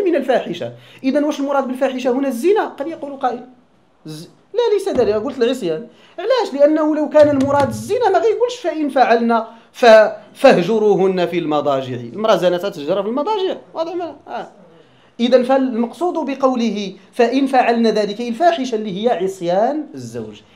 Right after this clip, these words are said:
إذا عصت، لم تستجب، جعل الله تبارك وتعالى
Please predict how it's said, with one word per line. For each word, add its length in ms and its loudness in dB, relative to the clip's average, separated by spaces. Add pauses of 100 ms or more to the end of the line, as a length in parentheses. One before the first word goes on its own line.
(100)
إذا 200 -2
عصت، 460 -4 (280)
لم 240 2
تستجب، 560 -6 (540)
جعل 480 6
الله 540 4
تبارك 500 4
وتعالى 840 2